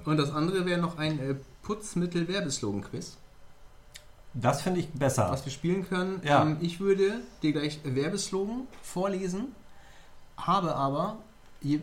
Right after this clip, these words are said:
Speaker 1: wenn das, äh, Produkt genannt wird oder irgendein Schlüsselwort, was auf das, auf das Produkt, äh, zurückzuführen ist, äh, Katzengold einfach,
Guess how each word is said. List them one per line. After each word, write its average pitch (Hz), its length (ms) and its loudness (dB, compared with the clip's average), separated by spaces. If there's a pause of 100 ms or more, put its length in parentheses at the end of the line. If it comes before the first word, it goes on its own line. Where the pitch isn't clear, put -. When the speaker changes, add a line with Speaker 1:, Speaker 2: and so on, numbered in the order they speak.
Speaker 1:
wenn 151 200 0
das, 143 240 -2
äh, 127 240 -8
Produkt 135 400 -4
genannt 196 340 0
wird 208 160 0
oder 135 200 0
irgendein 135 260 -2
Schlüsselwort, 147 560 -2
was 139 80 -6
auf 135 80 -6
das, 131 260 -8
auf 135 80 -8
das 131 140 -6
Produkt, 131 440 -4
äh, 107 240 -8 (140)
zurückzuführen 143 840 -4
ist, 170 280 -4
äh, 127 220 -4
Katzengold 95 720 -4
einfach, 98 420 -8